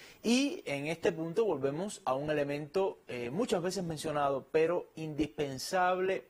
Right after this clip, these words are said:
para entender esta dinámica. ¿Qué país del mundo puede hacer esto? Darse el lujo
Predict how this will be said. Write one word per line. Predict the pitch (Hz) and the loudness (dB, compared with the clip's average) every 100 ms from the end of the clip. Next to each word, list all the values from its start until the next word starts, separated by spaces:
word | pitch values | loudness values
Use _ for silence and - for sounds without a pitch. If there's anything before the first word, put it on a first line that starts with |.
| _ | _
para | 165 160 | 2 2
entender | 160 151 135 131 135 | 0 -4 -4 -2 -2
esta | 135 123 | -2 -8
dinámica. | 123 113 104 107 - - - - - | -10 -8 -8 -8 -12 -14 -14 -20 -8
¿Qué | - 262 | -2 0
país | - 208 | 2 2
del | 175 | 2
mundo | 165 170 170 147 | 0 -2 -2 -2
puede | 139 139 135 | 0 2 2
hacer | 120 123 98 | 0 -6 -8
esto? | - - - | -12 -20 -4
Darse | 120 151 165 | 0 2 0
el | 139 | 0
lujo | 160 180 170 | 4 4 2